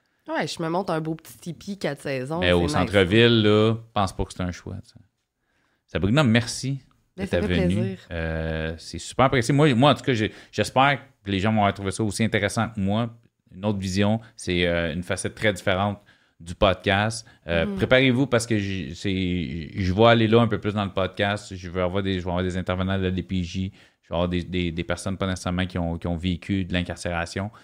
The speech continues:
Speaker 2: parce que je veux, je veux aller at large parce que c'est, c'est, c'est quelque chose qui vient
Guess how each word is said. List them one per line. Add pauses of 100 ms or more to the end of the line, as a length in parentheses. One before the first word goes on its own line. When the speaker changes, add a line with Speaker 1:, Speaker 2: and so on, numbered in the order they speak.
(240)
Speaker 2:
parce
que
je
veux,
je
veux
aller
at
large
parce
que
c'est, (320)
c'est,
c'est
quelque
chose
qui
vient